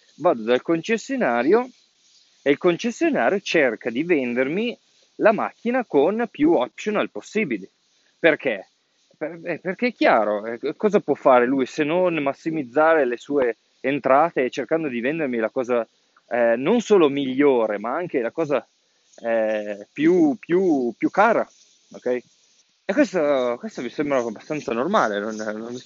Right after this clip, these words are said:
Eppure ci sono delle, delle persone, probabilmente, eh, sono, sono persone che hanno avuto, eh, no-, non sono riuscite ancora a interpretare, non è ancora, ancora il loro tempo di interpretare la vita in un modo abbastanza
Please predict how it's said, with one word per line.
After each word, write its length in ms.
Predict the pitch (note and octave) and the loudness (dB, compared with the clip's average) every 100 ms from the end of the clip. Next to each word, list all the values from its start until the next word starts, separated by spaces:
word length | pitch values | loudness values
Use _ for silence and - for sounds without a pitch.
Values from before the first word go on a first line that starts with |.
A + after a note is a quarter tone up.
| - - - | -20 -20 -2
Eppure 500 | E3+ - D#4+ E3+ D#3 | -2 0 2 4 2
ci 140 | - | 0
sono 240 | D3+ A3+ D#3 | -4 -2 0
delle, 340 | B2 C3 B2+ | 2 2 2
delle 200 | A#2+ D3 | 2 0
persone, 880 | - F3+ - F#3 C#3+ C3 D#3 B3 G3+ _ _ _ _ _ _ _ _ | 0 -2 -2 0 2 2 0 -2 -8 _ _ _ _ _ _ _ _
probabilmente, 1080 | - E3+ E3 E3 A3+ G#3 E3 B2+ - - - _ _ _ | 2 4 4 2 -2 0 2 2 -2 -10 -20 _ _ _
eh, 200 | - A#2 | -16 -14
sono, 280 | C#3 - D#3 D3 _ | -10 -4 -4 -6 _
sono 280 | - E3+ D#3+ | -8 -6 -2
persone 460 | E3 D3 A#3 A3 | -4 -2 -2 0
che 400 | - C3+ C3 C#3 - - | 2 2 2 -4 -12 -12
hanno 380 | D3 D3+ C#3+ | -10 -6 -2
avuto, 540 | C3+ G3 A#3+ D3+ A#2 - _ _ _ _ _ _ _ | -2 -2 0 2 2 -4 _ _ _ _ _ _ _
eh, 320 | - B2 B2 B2 | -8 -4 -2 -2
no-, 140 | C#3+ | -6
non 180 | - F#3 | -4 -4
sono 240 | F#3 B3+ G3+ | -2 0 2
riuscite 380 | E3 B3+ - | 2 0 2
ancora 320 | F3 A3 G#3+ G3+ | 2 2 4 4
a 40 | |
interpretare, 920 | C#3+ C3 C#3 C#3+ C3+ G3+ E3+ A2+ A2 | 4 0 -2 -2 2 6 6 6 2
non 160 | G#2+ C#3 | -2 -2
è 60 | F3 | -2
ancora, 380 | E3 D3 F#3+ | -2 -2 0
ancora 300 | F3 C3 F3+ | -2 -2 -2
il 60 | C3+ | 0
loro 240 | C#3+ D#3 - | -2 -6 -4
tempo 460 | F#3+ D#3 A2+ A2 _ _ _ _ _ | -4 -4 -8 -12 _ _ _ _ _
di 140 | C3 | -6
interpretare 640 | D3+ D#3 D3 D3 C#3+ G3+ | -4 -4 -6 -4 2 2
la 120 | C3 A#2+ | 4 0
vita 260 | G#3 G3 | -2 -2
in 80 | B2+ | -2
un 80 | A#2+ | -2
modo 220 | D3+ F3 | -2 -2
abbastanza 640 | A#2 A#2 F#3+ G3 - A2+ | -2 -4 -4 -2 0 -2